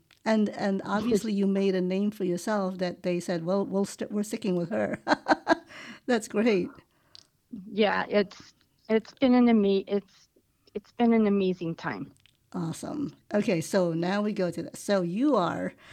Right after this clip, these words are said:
Speaker 1: a motorcycle rider, a Harley rider, and are
Speaker 2: Mm-hmm.
Speaker 1: currently traveling cross country on your twenty twenty Harley Road Glide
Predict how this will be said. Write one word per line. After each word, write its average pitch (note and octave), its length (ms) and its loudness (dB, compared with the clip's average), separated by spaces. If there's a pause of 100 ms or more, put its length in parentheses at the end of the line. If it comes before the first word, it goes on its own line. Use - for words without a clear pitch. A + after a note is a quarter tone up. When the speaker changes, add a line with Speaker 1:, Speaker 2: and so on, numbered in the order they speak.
(300)
Speaker 1:
a F#3 100 -2
motorcycle G#3 840 4
rider, D#3+ 340 -2
a - 120 -4
Harley A#3 480 4
rider, D#3+ 520 -2 (440)
and G3+ 140 4
are F3 120 2
Speaker 2:
Mm-hmm. - 200 -12
Speaker 1:
currently A#3+ 300 2
traveling F#3 500 0
cross A3 340 0
country G3 420 0
on F#3 140 0
your F3 120 2
twenty A#3 340 0
twenty G#3 300 0
Harley A3+ 500 0
Road G3+ 380 0
Glide E3+ 460 -2